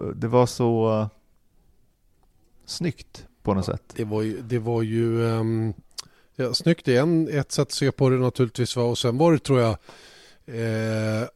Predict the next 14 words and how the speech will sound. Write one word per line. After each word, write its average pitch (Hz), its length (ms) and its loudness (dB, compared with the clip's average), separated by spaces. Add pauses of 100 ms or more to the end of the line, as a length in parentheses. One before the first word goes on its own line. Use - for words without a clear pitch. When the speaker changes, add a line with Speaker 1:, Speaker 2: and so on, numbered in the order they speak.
(280)
Speaker 2:
det, 143 280 0 (140)
jag 139 200 -4
tycker 185 180 2
det 160 100 6
var 120 460 4 (400)
det 131 140 0
ultimata 127 640 0
måttet 139 640 0
på 123 140 0
att 107 140 -4
han 120 200 0
hade 113 220 0
koll 151 460 4
på 113 400 0